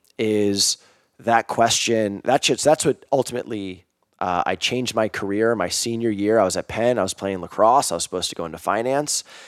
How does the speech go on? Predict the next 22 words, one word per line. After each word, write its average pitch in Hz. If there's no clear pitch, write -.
And 98
one 98
night 127
I 104
stayed 95
up, 147
I 85
wrote 101
down, 107
"What 101
do 131
I 131
wanna 127
do 110
with 120
my 110
time 113
on 107
earth?" 180
I 92
answered 147
it. 247